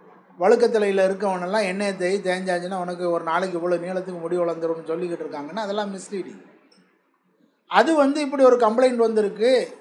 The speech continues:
இதை இவங்க பார்க்காங்க, இன்வெஸ்டிகேஷனில் "எஸ், இது மோசம்தான், இது சரியில்லை" அப்படின்னு சொன்னாங்கன்னா, discontinue the advertisement, இதோட நிறுத்துன்னு சொல்லலாம், மாடிஃபைன்னு சொல்லலாம், அந்த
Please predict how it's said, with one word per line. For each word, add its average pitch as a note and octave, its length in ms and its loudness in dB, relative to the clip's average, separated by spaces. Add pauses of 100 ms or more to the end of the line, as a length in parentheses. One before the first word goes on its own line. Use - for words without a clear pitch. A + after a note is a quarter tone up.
இதை F#3+ 480 6
இவங்க F3+ 360 0
பார்க்காங்க, G3 720 4 (440)
இன்வெஸ்டிகேஷனில் G3 880 2
"எஸ், F#3+ 220 -2
இது F#3 240 -4
மோசம்தான், F#3 500 -4
இது F3+ 140 -4
சரியில்லை" F3+ 440 -2
அப்படின்னு F3 280 -4
சொன்னாங்கன்னா, D#3 760 -6 (1160)
discontinue B3+ 800 0
the A3 120 6
advertisement, G3 560 -2
இதோட F#3+ 320 2
நிறுத்துன்னு G#3+ 440 -2
சொல்லலாம், D#3 560 -8 (1080)
மாடிஃபைன்னு G3+ 640 4
சொல்லலாம், D#3+ 680 -4
அந்த F3 640 4